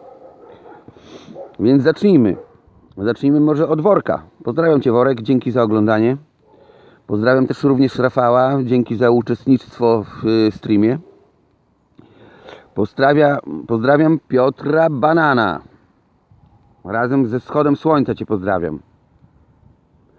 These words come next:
Oj, pozdrawiam czternaście H C osiem osiem. No to czternaście H C osiem osiem to już ciebie znam z, z live'ów, także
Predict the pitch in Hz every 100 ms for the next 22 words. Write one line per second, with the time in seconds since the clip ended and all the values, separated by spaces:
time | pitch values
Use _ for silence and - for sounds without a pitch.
0 | _ - - - _ - - - 143 147
1 | 139 135 123 110 120 113 131 127 - 135
2 | 127 135 127 139 - 131 143 135 131 139
3 | 139 135 107 92 - - - - - -
4 | 98 110 - 127 127 139 - 123 123 135
5 | 135 - 131 131 131 127 127 - 127 123
6 | 123 127 107 92 - _ _ - - -
7 | _ - 98 101 101 87 95 104 104 101
8 | 98 120 123 110 107 - 107 101 107